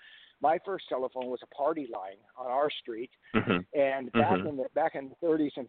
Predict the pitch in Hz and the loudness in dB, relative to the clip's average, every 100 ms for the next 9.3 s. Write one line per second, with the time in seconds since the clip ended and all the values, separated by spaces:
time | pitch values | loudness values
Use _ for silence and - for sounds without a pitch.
0 | - 185 202 135 135 139 170 185 165 135 | 2 4 4 -2 -6 -2 -2 -2 -6 -12
1 | 135 - 147 123 123 143 135 - 117 107 | -18 -18 -12 -10 -4 0 0 0 -6 -2
2 | 117 156 127 - _ - - - - 175 | 4 4 4 -4 _ -20 -20 -10 0 2
3 | 185 175 170 254 208 180 180 160 - 180 | 4 2 2 2 2 4 2 2 -2 -2
4 | 214 151 143 107 - - 147 156 208 208 | -2 0 0 0 -6 -6 -2 2 2 0
5 | - 175 151 - 160 151 214 208 - 139 | -2 -2 -2 0 0 2 2 0 -4 -12
6 | 135 156 151 156 135 180 180 156 143 196 | -6 -4 -2 -2 -2 -2 -2 -4 -4 0
7 | 208 151 127 _ _ _ _ - 170 143 | 2 2 -4 _ _ _ _ -4 -2 0
8 | 160 233 202 180 170 156 135 170 202 160 | 0 0 2 0 -2 -2 2 2 2 -4
9 | 151 135 143 | -2 0 -2